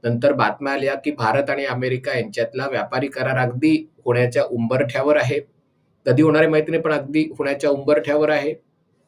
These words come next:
आणि ट्रम्प यांनी असं सूचित केलं होतं की भारत रशियाकडनं खनिज तेल घेणं थांबवणार आहे. भारताने त्याचा इन्कार केला होता की असं काही आपण बोललेलो नाहीये,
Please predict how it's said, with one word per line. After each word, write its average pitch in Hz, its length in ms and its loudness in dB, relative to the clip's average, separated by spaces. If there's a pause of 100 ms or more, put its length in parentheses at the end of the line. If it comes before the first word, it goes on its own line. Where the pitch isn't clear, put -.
(1300)
आणि 147 240 4
ट्रम्प 151 320 2
यांनी 160 240 2
असं 170 440 -2 (320)
सूचित 160 360 -2 (100)
केलं 143 200 0
होतं 139 260 -6
की 151 80 0
भारत 139 520 -2 (680)
रशियाकडनं 127 840 0 (680)
खनिज 151 380 -2
तेल 123 180 0
घेणं 113 480 -4
थांबवणार 104 440 -4
आहे. 101 100 -4
भारताने 101 460 -4
त्याचा 113 220 -2
इन्कार 127 380 -2
केला 131 220 -4
होता 147 340 -4 (840)
की 143 60 -2
असं 123 280 2
काही 135 140 0
आपण 139 220 -2
बोललेलो 131 460 0
नाहीये, 143 340 -2